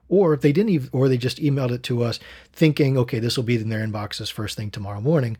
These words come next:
But at the same time, some of us might see that, and there's a precedent and expectation. A lot of the newer innovations that we're seeing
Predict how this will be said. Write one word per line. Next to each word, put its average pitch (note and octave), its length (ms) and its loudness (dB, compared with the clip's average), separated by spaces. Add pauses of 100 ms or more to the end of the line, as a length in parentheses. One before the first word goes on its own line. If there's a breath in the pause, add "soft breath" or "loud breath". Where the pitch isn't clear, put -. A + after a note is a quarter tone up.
(360 loud breath)
But C#3 180 2
at C3 120 -4
the - 40 -6
same B2 320 -2
time, C3 320 -4
some G#2 180 -6
of G2+ 120 -10
us G#2+ 160 -10
might A2 180 -10
see G3 280 -2
that, A2+ 360 -4 (480 loud breath)
and B2 480 2
there's A#2+ 240 -2
a A2+ 40 -10
precedent A#2 500 -4
and A2 100 -6
expectation. - 800 -12 (3000 soft breath)
A B2+ 60 -4
lot A#2 240 -2
of C3+ 40 0
the C3 80 0
newer B2+ 260 2
innovations A2+ 500 -4
that A2 120 -8
we're A2 80 -8
seeing A#2+ 560 -2